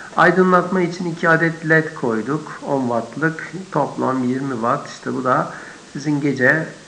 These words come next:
geçici aydınlatma ihtiyacınız için kullanılacak. Ve dolayısıyla günlük tüketiminiz sıfır, e,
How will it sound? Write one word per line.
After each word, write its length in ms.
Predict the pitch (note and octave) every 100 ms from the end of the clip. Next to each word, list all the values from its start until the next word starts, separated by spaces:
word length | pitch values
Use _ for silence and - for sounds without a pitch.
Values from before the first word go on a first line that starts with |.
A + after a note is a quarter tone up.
| - - C3+ C3
geçici 400 | C#3 C#3 - D3
aydınlatma 680 | B2 A#2+ B2+ B2+ C3 C#3+
ihtiyacınız 640 | C3 B2+ C3 B2 A#2+ B2 A2+
için 400 | G2+ - D3+ F#3+ - - -
kullanılacak. 680 | D#3+ C#3 A#2 A2 G#2 D3 D#3+ - - - -
Ve 140 | C#3+ C3+
dolayısıyla 640 | D3+ D#3+ D#3+ D#3+ C#3+ A2+ A2+
günlük 340 | D3+ C3+ A#2
tüketiminiz 720 | - D#3 C3+ - A#2 C3 E3 - - - - -
sıfır, 640 | - F3+ E3 B2+ C3 - - -
e, 80 | C3